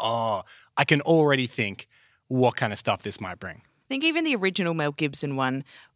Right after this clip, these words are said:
Speaker 2: even though it's a classic and everybody knows it and probably has seen it, it relies too much on gender stereotypes.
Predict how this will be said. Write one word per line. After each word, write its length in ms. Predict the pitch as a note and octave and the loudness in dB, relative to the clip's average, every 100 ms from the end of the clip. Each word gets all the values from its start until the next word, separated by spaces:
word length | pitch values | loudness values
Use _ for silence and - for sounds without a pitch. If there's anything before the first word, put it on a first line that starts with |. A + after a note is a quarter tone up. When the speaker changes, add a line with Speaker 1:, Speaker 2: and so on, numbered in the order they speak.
| _ _ - | _ _ 0
Speaker 2:
even 260 | B3 A3+ A3 | 2 4 6
though 180 | F#3+ | 6
it's 280 | F3+ - - _ _ _ - | 4 -2 -8 _ _ _ -2
a 60 | |
classic 640 | F#3+ - D3 - D3 F#3 - | -2 0 -2 0 -4 -4 -2
and 120 | D#3+ | 0
everybody 380 | D#3 D#3 D#3 D3+ | 0 2 0 0
knows 240 | D3 C#3+ | 2 0
it 60 | C#3+ | -2
and 100 | D3+ | -4
probably 280 | D3 C#3+ C#3+ | -4 -4 -4
has 160 | D3+ | -4
seen 260 | - G3 F#3 | 0 2 2
it, 180 | C#3+ C3 - - - - | 0 -2 -10 -20 -20 -4
it 140 | - - _ - | 0 0 _ 0
relies 640 | F#3 F#3 F#3 F#3+ G3 F#3+ _ _ _ - | 2 6 6 6 4 -4 _ _ _ -6
too 220 | - G3+ | 0 2
much 300 | G3+ F3+ - | 2 0 -2
on 160 | F3+ E3 | -2 0
gender 300 | D#3 D#3 D3+ | 0 2 -2
stereotypes. 680 | - C#3 C#3+ D3 C3+ - | -2 0 0 -2 -4 -6